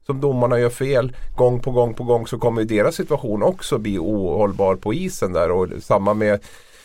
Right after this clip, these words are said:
med de här C More-sändningarna där man också vevar, vevar situationerna gång på gång på gång eller på mediakuben i arena. Så där måste nog hela hela hockeyfamiljen ta ett beslut hur vi vill ha det. Ska vi liksom låta domarna döma på isen och även acceptera misstag i större omfattning än vad vi gör idag?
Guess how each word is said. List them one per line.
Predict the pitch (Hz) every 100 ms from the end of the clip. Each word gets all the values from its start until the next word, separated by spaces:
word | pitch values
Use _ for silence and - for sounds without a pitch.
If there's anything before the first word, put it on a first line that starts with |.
| - -
med | 151 147
de | 139
här | 139
C | 147 135
More-sändningarna | 127 123 127 123 127 120 117
där | 117
man | 117
också | 123 - 123
vevar, | 117 113 113 110 104 98
vevar | 120 113 113 110 110
situationerna | 131 110 110 113 113 110
gång | 107 110 110
på | 117
gång | 104 107
på | 113
gång | 104 104
eller | 107 107
på | 104
mediakuben | 110 101 98 - 107 95 101
i |
arena. | 101 107 104 123
Så | 117
där | 110 143
måste | 190 - 131
nog | 107
hela | 104 104 95 98 95 - - _ -
hela | 117 -
hockeyfamiljen | - - 110 104 104 143 147 110
ta | 95 101
ett | -
beslut | 95 98 95 98
hur | 92
vi |
vill | 92 92
ha | 123 165 110
det. | 92
Ska | 110
vi | 101
liksom | 104 98 104 104
låta | 110 101 143
domarna | 156 151 131 127
döma | 123 123 117 110
på | 113
isen | 107 120 117 107
och | 107
även | 101 104
acceptera | 101 - - 165 151 127
misstag | 117 - 110 101
i | 95
större | - 98 98
omfattning | 95 101 92 - 95
än |
vad | 95
vi | 90
gör | 92 92
idag? | 127 143